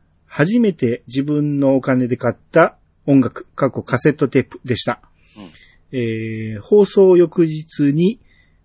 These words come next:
Speaker 1: 祖母と昭和天皇が亡くなり、葬式などで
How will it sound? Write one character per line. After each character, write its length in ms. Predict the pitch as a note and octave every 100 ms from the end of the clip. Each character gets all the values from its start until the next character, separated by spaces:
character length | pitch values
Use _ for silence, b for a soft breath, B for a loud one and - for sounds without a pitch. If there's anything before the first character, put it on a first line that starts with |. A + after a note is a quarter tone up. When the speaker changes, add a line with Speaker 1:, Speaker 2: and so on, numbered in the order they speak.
| _ _
Speaker 1:
祖 260 | - A#3
母 160 | A3 C#3
と 320 | - D#3+ G3 _ _
昭 400 | - F3+ F#3 F#3
和 140 | F3+
天 300 | - E3 E3
皇 220 | D#3+ C3
が 240 | D3+ E3+ -
亡 120 | B2+
く 120 | - C3+
な 120 | C3
り、 220 | E3 - _ _ _
葬 360 | - - G#3 G#3+
式 400 | - - - D#3
な 120 | C#3+
ど 160 | B2+ A#2+
で 240 | D#3 G#3